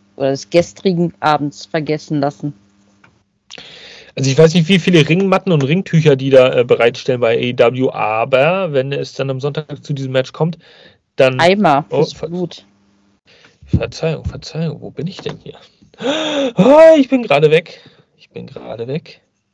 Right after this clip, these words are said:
Speaker 1: Ich
Speaker 2: Wo bin
Speaker 1: höre
Speaker 2: ich?
Speaker 1: dich, ich höre dich.
Speaker 2: Ja, aber ich bin jetzt wieder da. So, jetzt bin ich wieder da. Warte, ich werde wieder verbunden.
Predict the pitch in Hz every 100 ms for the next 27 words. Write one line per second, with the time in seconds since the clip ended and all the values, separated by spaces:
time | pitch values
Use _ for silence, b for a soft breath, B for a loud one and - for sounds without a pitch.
0 | _ _ 180 - 480 - 240 233 202 180
1 | 220 - - - 262 294 302 269 233 202
2 | 226 226 220 220 202 185 160 117 131 135
3 | 156 143 156 147 135 120 113 131 120 135
4 | 131 120 117 110 98 107 - 120 113 107
5 | - 104 - - 117 117 107